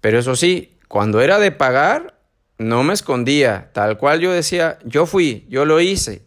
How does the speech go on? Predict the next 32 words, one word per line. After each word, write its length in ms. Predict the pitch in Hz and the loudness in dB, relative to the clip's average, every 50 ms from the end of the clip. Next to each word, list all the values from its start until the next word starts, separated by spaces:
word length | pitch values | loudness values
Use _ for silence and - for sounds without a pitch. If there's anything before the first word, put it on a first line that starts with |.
| _ - | _ -12
y 160 | - 110 110 | -6 -4 -4
ante 260 | 107 110 104 110 113 | -2 -4 -4 -4 -4
las 180 | 107 104 98 - | -4 -4 -6 -6
consecuencias 680 | - 101 98 - - - - 165 185 185 185 202 190 | -10 -10 -8 -10 -8 -2 0 0 0 0 -2 -6 -6
que 120 | - 175 151 | -6 -8 -6
fueran, 380 | - 170 156 143 120 90 82 - _ - _ _ _ _ - | -2 0 2 2 2 0 -6 -10 _ -20 _ _ _ _ -6
para 220 | 117 107 101 104 | -2 -2 0 0
bien 220 | 110 135 170 180 180 | 0 0 0 -2 -2
o 100 | 170 - | -2 -2
para 180 | 175 151 139 | -2 -2 0
mal. 300 | 131 123 120 107 90 113 - - - _ _ _ - _ _ _ - | 0 0 -2 -2 -4 -8 -14 -20 -20 _ _ _ -20 _ _ _ -4
Total 340 | - 117 110 - 147 156 147 | -4 -4 -2 0 -2 -2 0
que 100 | - 147 | -2 0
me 120 | 135 131 131 | 0 0 0
dice, 180 | 131 123 131 | 0 0 -2
"A 60 | 110 | 0
ver, 240 | 113 139 170 180 170 | 2 2 2 2 2
Mauricio, 360 | 156 156 151 156 147 147 139 | 0 0 -2 -2 -2 -4 -4
ven 160 | 139 160 180 175 | -4 -2 -2 -2
acá, 280 | 165 165 165 151 135 | -2 -2 0 -2 0
vamos 260 | 123 135 147 160 151 | 0 -2 -2 -4 -4
a 40 | 160 | -6
hablar 160 | 151 151 147 | -4 -4 -4
con 120 | 147 156 143 | -4 -6 -10
tus 100 | - - | -10 -8
papás". 520 | - 151 - 165 165 170 175 175 156 - | -8 -4 -2 0 2 2 2 0 0 -2
Y 60 | 110 | -6
entonces 420 | 101 104 - 117 113 - 127 113 - | -6 -6 -6 -6 -6 -4 -6 -6 -4
fuimos 320 | - 139 135 135 127 135 | -2 -2 -2 -2 -2 -2
a 40 | 135 | -2
la 80 | 123 117 | -2 -2
oficina 760 | 110 - 123 117 - - 196 202 196 190 185 180 185 190 | -2 -4 -4 -4 -2 0 0 0 0 0 0 0 -2 -4